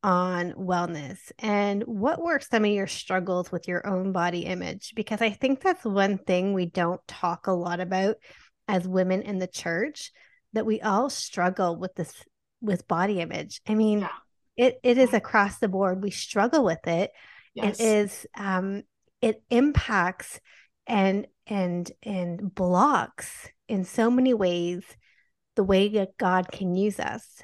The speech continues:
Speaker 1: because we're so fixated on this. How did
Speaker 2: Right.
Speaker 1: that show up in your life?
Speaker 2: Well, I would have to say that my whole life, um, well, first of all, in my own opinion, I've never been, like, stick thin. You know, I've never been, like, what I fig-,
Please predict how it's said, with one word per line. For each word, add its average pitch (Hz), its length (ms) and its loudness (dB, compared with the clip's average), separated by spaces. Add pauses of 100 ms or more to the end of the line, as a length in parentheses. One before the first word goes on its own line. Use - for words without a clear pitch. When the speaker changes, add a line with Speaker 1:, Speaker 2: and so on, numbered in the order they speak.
(120)
Speaker 1:
because 196 320 -4
we're 208 100 -4
so 196 220 -2 (140)
fixated 175 640 -2
on 170 160 -6
this. - 440 -12 (340)
How 247 240 0
did 302 120 0
Speaker 2:
Right. 262 100 -8
Speaker 1:
that 214 240 2
show 196 320 0
up - 260 -2
in 180 200 -2
your 175 160 0
life? 131 340 -8 (1160)
Speaker 2:
Well, 226 640 8 (160)
I 240 220 6
would 294 140 4
have 269 160 4
to 233 120 2
say 208 220 2
that - 220 0
my 185 120 2
whole 202 340 2
life, 180 440 4 (300)
um, 170 420 2
well, 196 100 0
first 240 280 2
of 247 60 0
all, 202 260 8
in 190 160 -2
my 190 180 4
own 196 100 4
opinion, 185 320 -2
I've - 140 -2
never 185 240 2
been, 185 200 2
like, 165 200 -4
stick - 460 -4
thin. 165 320 -4
You 175 100 -2
know, 170 60 0
I've 175 100 -4
never 180 220 0
been, 170 200 -4
like, - 300 -8 (160)
what 160 140 0
I 170 100 4
fig-, 170 300 -4